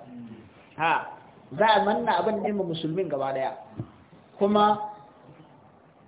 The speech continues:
suna da ƙarfi da za su iya gama da musulmin a lokaci,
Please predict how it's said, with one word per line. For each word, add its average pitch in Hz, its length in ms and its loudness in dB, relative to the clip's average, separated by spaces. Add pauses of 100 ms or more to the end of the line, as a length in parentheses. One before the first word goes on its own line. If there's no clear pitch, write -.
(140)
suna 214 240 2
da - 200 -2
ƙarfi 196 340 2
da 165 100 -2
za 196 200 2
su - 120 -10
iya 180 180 0
gama 180 220 0
da 156 100 -2
musulmin 160 380 -10 (840)
a 160 80 6
lokaci, 180 440 -2